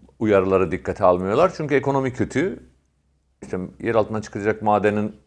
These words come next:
şeye katı-, karıştırılması gerekiyor. Ekonomiye kazandırılması gerekiyor. Buradaki sıkışıklık, buradaki ihmalkarlığa zemin yaratıyor. Görmezden geliyorlar. Ve her meselede olduğu gibi Türkiye hiçbir sorumluluğunu yerine getirmiyor. Denetleme diye bir şey yok. Denetlese zaten,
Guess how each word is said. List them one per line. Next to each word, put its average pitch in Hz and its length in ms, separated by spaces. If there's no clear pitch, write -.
şeye 101 260
katı-, - 420
karıştırılması 85 680
gerekiyor. 76 340
Ekonomiye 101 320
kazandırılması 73 720
gerekiyor. 117 520
Buradaki 131 520
sıkışıklık, 123 720
buradaki 156 540
ihmalkarlığa 135 1040
zemin 139 260
yaratıyor. 76 580
Görmezden 101 580
geliyorlar. 78 580
Ve 147 80
her 175 180
meselede 98 400
olduğu 110 320
gibi 95 180
Türkiye 104 420
hiçbir 117 260
sorumluluğunu 78 600
yerine 80 260
getirmiyor. 85 360
Denetleme 92 480
diye 78 160
bir - 40
şey - 160
yok. 107 160
Denetlese 110 440
zaten, 98 440